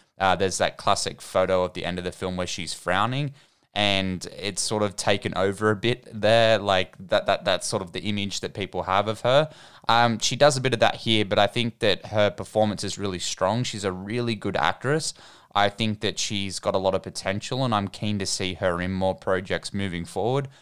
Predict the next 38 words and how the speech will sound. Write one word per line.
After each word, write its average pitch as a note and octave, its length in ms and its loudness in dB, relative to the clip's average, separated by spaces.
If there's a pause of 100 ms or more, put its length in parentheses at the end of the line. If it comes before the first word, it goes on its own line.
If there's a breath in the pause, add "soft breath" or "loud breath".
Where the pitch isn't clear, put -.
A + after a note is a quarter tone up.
(160 soft breath)
Again, G#2 340 2
her G2+ 140 2
character G2+ 440 2
here, F#2+ 300 -4
Yelena, F#2 520 -4
is E2+ 160 -4
fantastic, G#2 760 -4
and G#2+ 100 0
I F#2+ 60 2
would F#2+ 220 -4
like F2 220 0
to - 80 -6
see F#2 320 -4
her, F2+ 500 0 (100)
uh, E2+ 280 -4
in F#2+ 160 -6
other F#2+ 460 0
future G#2 480 -6
Marvel G2 420 0
projects. A#2+ 680 -2 (320 soft breath)
And G#2 100 0
I G2 80 6
hope G#2 280 0
that - 300 -2
because G2+ 360 -4
this G2 180 -6
is C3 140 -2
a A2+ 60 -2
prequel, F2+ 520 -2
we F#2+ 100 -6
don't F#2 200 0
see F#2 160 -2
her A2+ 300 0
character E2+ 440 -2
sidelined E2+ 560 0
as E2 160 -10
well, F#2+ 220 2
because F#2 500 -8